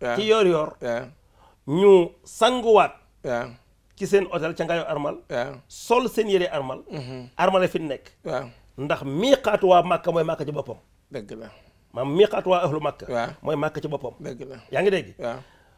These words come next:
Speaker 2: Comme ñun ñu ngi biir Màkka.
Speaker 1: Mhm.
Speaker 2: Foofu la ñuy armale, sangoo nañ sañ ca Ngayo Armal.
Speaker 1: Waaw.
Speaker 2: Sol suñu yére armal.
Speaker 1: Mhm.
Speaker 2: Julli ñaar rakka, daal di ko labbayka hajjan.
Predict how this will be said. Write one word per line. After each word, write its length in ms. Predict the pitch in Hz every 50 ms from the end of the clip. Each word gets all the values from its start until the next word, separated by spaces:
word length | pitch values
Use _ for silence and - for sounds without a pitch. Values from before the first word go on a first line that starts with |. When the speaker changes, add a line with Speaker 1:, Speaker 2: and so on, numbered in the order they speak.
| _ _ _ _ _ _ _ _
Speaker 2:
Comme 180 | - 233 -
ñun 140 | 262 247 233
ñu 60 | 214
ngi 80 | 214 208
biir 140 | 233 214 190
Màkka. 320 | 180 175 160 - - - 415 427
Speaker 1:
Mhm. 360 | - 165 135 120 120 113 113 - _
Speaker 2:
Foofu 220 | - 180 175 127 165
la 60 | 175
ñuy 140 | 185 202 220 -
armale, 340 | - 175 175 156 139 127 120
sangoo 220 | - 165 170 175 175
nañ 80 | 170
sañ 140 | - 170 160
ca 100 | - 175
Ngayo 200 | 160 151 156 160 -
Armal. 280 | 151 139 139 147 - - -
Speaker 1:
Waaw. 240 | 180 123 117 123 127 120 120 _ _ _ _ _ _ _ _
Speaker 2:
Sol 220 | - - 196 196 185
suñu 160 | 196 196 190
yére 160 | 185 175 175
armal. 360 | - 165 147 147 147 170 330 -
Speaker 1:
Mhm. 300 | - 160 127 117 120 117
Speaker 2:
Julli 200 | 117 175 190 185 180
ñaar 180 | 180 180 170
rakka, 280 | 156 160 151 - 165 160
daal 160 | 151 147 160 165
di 60 | 151
ko 100 | - 151
labbayka 420 | 147 156 165 165 156 165 156 -
hajjan. 480 | 139 - - 190 156 127 143 131 104